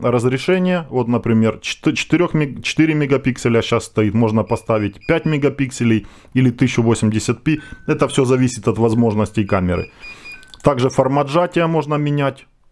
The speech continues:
Камера двухформатная, можно поменять. Э, качество видео, ну, все остальные моменты. Видео, звук в двух потоках. Также будет камеры на втором канале. Заходите на второй канал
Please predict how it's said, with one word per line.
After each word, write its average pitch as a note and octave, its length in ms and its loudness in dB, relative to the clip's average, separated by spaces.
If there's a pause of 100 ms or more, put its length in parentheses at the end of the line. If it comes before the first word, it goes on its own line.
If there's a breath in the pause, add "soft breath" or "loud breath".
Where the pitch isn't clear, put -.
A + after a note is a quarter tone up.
(100)
Камера A2+ 360 2
двухформатная, C3 760 0
можно A2 460 0
поменять. G2+ 640 0 (1000 soft breath)
Э, A2+ 120 0
качество C#3 460 0
видео, E3 640 0
ну, D3+ 340 -2
все A#2 600 0
остальные A2+ 520 2
моменты. G#2 760 2 (400 loud breath)
Видео, A#2+ 460 2
звук A#2+ 300 0
в A#2+ 40 -4
двух C3+ 280 -4
потоках. F3+ 720 -2 (320)
Также A#2+ 480 0 (200)
будет A#2+ 380 2
камеры B2 360 2
на C#3 100 0
втором F3 320 0
канале. D3 480 0
Заходите A2+ 540 0
на A2+ 120 2
второй C3 320 0
канал D#3+ 460 -2